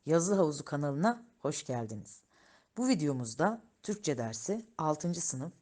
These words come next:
ikinci dönem birinci yazı sorularını birlikte çözeceğiz. Yazımızın P D F'ini ücretsiz olarak indirebilir.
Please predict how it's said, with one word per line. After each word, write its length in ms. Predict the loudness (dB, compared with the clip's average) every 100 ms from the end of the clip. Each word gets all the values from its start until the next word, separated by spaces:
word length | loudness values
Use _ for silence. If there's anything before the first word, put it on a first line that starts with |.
| -16
ikinci 320 | -4 -2 0
dönem 340 | -2 -4 -6 -10 -6
birinci 260 | -4 0
yazı 200 | -2 -2
sorularını 640 | -6 -10 -10 -10 -6 -6 -6 _ _ _ _
birlikte 340 | -6 -6 -8 -10
çözeceğiz. 680 | -10 -12 -12 -14 -14 -16 -18 _ _ _ -20 -4 4
Yazımızın 500 | 4 4 2 0 -2
P 240 | -4 -4
D 140 | -4
F'ini 200 | -4 -6 -8
ücretsiz 500 | -8 -2 0 0 -2
olarak 360 | -4 -4 -8 -8
indirebilir. 680 | -4 0 2 4 2 -2